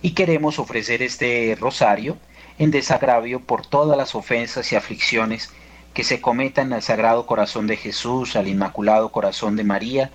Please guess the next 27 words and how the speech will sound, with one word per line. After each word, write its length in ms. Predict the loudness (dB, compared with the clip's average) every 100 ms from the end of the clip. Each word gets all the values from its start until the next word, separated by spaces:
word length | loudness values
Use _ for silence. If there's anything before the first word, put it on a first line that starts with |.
| -16 -20 -20 -12
especialmente 840 | -8 -2 -2 2 2 2 -2 -2 -6
por 260 | -2 -4
todos 300 | 0 0 2
los 120 | 0 -2
sacrilegios 880 | -4 -4 -2 0 0 -2 -8 -6 0
y 60 |
actos 320 | 0 0 -6
de 80 | -8
profanación 840 | -4 -4 -2 -2 -2 -4 -2 -2 -4 -18 -20 -20 -4
que 120 | -2
se 160 | 0 0
cometen 540 | -2 -2 -4 -2 -2
diariamente 960 | 2 2 4 0 0 -4 -4 -2 -2 -4 -4
en 180 | -2
los 200 | -2 -4
templos 480 | -2 -2 -2 -6 0
alrededor 720 | 0 0 -4 -4 0 0 0
del 180 | -2 -2
mundo. 320 | 0 -2 -4 -8 -12 -14 -16 -20 -20 -20 -20 -20 -20 -20 -2
Por 160 | 0 2
último, 460 | 0 2 2 2
queremos 420 | 0 -2 0 0 2
orar 320 | 4 2 2
por 180 | -2 0
todos 340 | 2 2 4
los 160 | 2 2
benefactores. 920 | -2 -2 -2 -4 0 -2 -2 -10